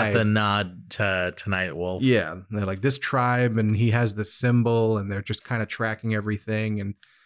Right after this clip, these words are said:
Speaker 1: there's even a, even a mention of, like, "We think it leads to this, this tournament that, or, or something." And
Speaker 2: <laughs> This
Speaker 1: "We think it's
Speaker 2: tournament.
Speaker 1: called this
Speaker 2: <laughs>
Speaker 1: tournament, and it's called Mortal Kombat," 'cause she has a picture,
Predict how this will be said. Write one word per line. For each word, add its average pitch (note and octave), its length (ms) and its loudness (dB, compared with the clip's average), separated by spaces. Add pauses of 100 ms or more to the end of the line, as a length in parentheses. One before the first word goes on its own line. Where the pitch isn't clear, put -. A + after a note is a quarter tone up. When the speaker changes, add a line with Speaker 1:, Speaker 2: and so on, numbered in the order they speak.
(300)
Speaker 1:
there's C3 180 2
even D3 260 4
a, B2 220 4
even B2+ 240 2
a A#2+ 60 4
mention A#2 400 2
of, G2+ 120 0
like, G2 460 -4 (480)
"We B2 160 6
think F3+ 240 -2
it C#3+ 140 -2
leads C#3+ 300 2
to C3+ 100 -2
this, A#2 280 0 (220)
this A2+ 180 -2
tournament B2 680 0
that, G#2+ 200 -6 (540)
or, - 80 -4 (240)
or A2+ 60 2
something." A2 440 0
And G#2+ 80 4
Speaker 2:
<laughs> - 0 -
This - 160 4 (160)
Speaker 1:
"We - 100 6
think F3+ 180 6
it's - 120 4
Speaker 2:
tournament. - 60 2
Speaker 1:
called C3+ 680 0
this C#3 180 2
Speaker 2:
<laughs> - 60 -18
Speaker 1:
tournament, C#3 680 0 (560)
and A#2+ 100 4
it's A2+ 140 0
called C3+ 320 2
Mortal C#3 480 6
Kombat," C#3+ 640 0
'cause A2 160 -4
she - 80 0
has A2+ 100 0
a A2 60 -2
picture, A#2+ 600 -2